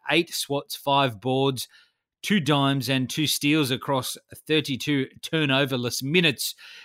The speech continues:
He'd scored a fifteen, oh, well, he had scored fifteen plus in his previous four outings, but he shouldn't, couldn't just get his shot to drop today, although it's easy to forgive him when he's racking up swats like that. He's now had two games with eight swats and sits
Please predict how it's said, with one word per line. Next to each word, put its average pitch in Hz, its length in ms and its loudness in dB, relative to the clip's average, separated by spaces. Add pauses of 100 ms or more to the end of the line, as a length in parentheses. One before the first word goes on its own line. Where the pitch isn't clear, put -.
He'd 160 160 0
scored 156 500 2
a 139 360 0
fifteen, 156 560 -2
oh, 143 100 -6
well, 120 240 -2
he 139 140 0
had 127 100 -2
scored 131 260 -2
fifteen 123 360 -2
plus 143 320 0
in 120 140 -2
his 117 200 -4
previous 117 420 -6
four 156 320 0
outings, 123 360 -2 (280)
but 165 120 4
he 170 100 4
shouldn't, 160 400 0
couldn't 180 240 4
just 127 220 0
get 135 100 2
his 123 140 2
shot 147 260 2 (160)
to 147 300 2
drop 143 320 0 (120)
today, 131 720 0 (400)
although 151 220 4
it's 147 100 0
easy 143 240 2
to 107 80 -8
forgive 120 460 -4
him 110 240 0
when 117 100 -4
he's 113 260 -6
racking 120 340 -4
up 123 120 -8
swats - 340 -10
like 117 220 -6
that. 143 240 -2 (380)
He's 156 180 2
now 185 160 4
had 151 280 -2
two 196 200 2
games 151 340 2
with 139 140 -4 (100)
eight 165 200 0
swats 151 300 -4
and 135 180 -4
sits - 360 -2